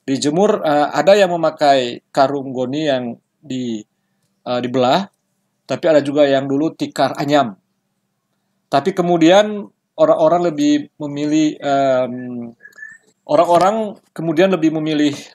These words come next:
terpal karena dia, eh, tidak bisa ditembus oleh air hujan. Sehingga jika misalnya tiba-tiba datang hujan,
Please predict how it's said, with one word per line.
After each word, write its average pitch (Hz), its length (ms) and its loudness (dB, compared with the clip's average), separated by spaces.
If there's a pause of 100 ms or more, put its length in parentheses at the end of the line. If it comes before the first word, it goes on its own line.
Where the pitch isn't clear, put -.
(140)
terpal 139 560 2 (680)
karena 139 300 0
dia, 139 280 4 (180)
eh, 117 480 0 (160)
tidak 123 320 -8 (580)
bisa - 220 -10
ditembus 139 400 -6
oleh 120 240 -6
air 120 100 -10
hujan. 123 300 -6
Sehingga 156 480 0 (160)
jika 135 340 -2
misalnya 135 380 -2
tiba-tiba 143 340 0
datang 131 240 0
hujan, 147 460 -2